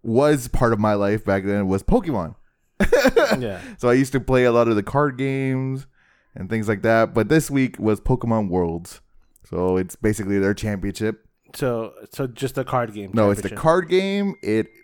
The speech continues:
Speaker 1: <laughs> it's the card game. It is, what was that weird noise? That was weird.
Speaker 2: <laughs>
Speaker 1: It was a card game. It's the video game,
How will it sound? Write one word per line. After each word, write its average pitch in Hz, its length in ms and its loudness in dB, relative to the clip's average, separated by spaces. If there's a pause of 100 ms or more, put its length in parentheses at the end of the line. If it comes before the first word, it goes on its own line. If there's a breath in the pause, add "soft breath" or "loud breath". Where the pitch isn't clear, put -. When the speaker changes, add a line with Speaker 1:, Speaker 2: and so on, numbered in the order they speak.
(880)
Speaker 1:
<laughs> - 840 -14
it's 107 180 -4
the - 60 -6
card 139 340 2
game. 170 340 0
It 113 240 2
is, 101 460 2
what 151 140 -2
was 98 120 -2
that 90 120 -2
weird 117 200 -2
noise? 123 260 -8
That 107 80 -16
was 101 180 -20
weird. 113 160 -14 (100)
Speaker 2:
<laughs> - 80 -20
Speaker 1:
It 117 140 -10 (200)
was 101 140 -2
a 104 60 -2
card 139 360 2
game. 165 460 -2
It's 104 220 -4
the 98 120 -4
video 123 420 2
game, 123 600 -2